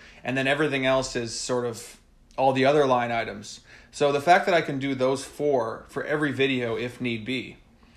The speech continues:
because if, when I get busier, I'll outsource some of those roles to other people. Like, if you work with an agency, usually the script's already written, and, and a lot of the time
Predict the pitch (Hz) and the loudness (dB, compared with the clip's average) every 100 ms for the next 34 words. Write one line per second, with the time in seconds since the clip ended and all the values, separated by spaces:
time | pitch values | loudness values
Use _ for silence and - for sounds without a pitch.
0 | - _ - 131 131 131 127 - - 151 | -20 _ -8 -2 2 0 -2 -16 -4 0
1 | 143 131 117 139 117 123 113 120 123 120 | 2 2 0 -2 0 -2 0 0 -4 -6
2 | - 120 113 - 117 113 110 107 120 113 | -6 -6 -6 -6 -4 -4 -6 -10 -8 -6
3 | 107 110 - - - - - - - _ | -6 -10 -14 -16 -20 -20 -20 -20 -20 _
4 | - - - - - 131 117 107 113 110 | -20 -20 -20 -20 -10 -6 -4 -6 -8 -6
5 | 123 113 113 110 127 131 - - - 139 | -8 -6 -6 -6 -2 -4 -4 -18 -16 -12
6 | 131 143 151 147 127 127 123 120 123 120 | -6 -2 -2 0 0 0 -2 -6 -6 -6
7 | 120 113 113 123 117 117 113 113 139 135 | -6 -6 -6 -6 -4 -2 -2 -2 -2 -2
8 | 127 117 101 117 120 123 120 113 113 104 | -6 -6 -8 -4 0 0 0 -6 -8 -10